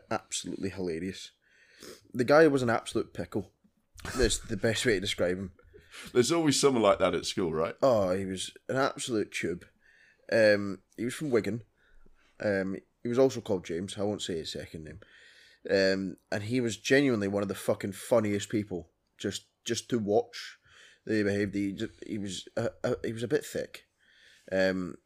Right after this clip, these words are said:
Speaker 1: he, he didn't pay attention in school, but the, I think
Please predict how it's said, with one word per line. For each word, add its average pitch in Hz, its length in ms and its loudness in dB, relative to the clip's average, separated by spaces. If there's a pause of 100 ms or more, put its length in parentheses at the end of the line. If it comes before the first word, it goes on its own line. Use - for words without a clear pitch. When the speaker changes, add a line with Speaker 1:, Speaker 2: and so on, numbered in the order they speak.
(200)
Speaker 1:
he, 107 240 -10
he - 100 -4
didn't 139 200 -2
pay 120 120 2
attention 95 420 -2
in 90 60 -6
school, 87 280 -6
but 104 240 -2
the, 110 200 -2
I 110 40 -6
think - 360 0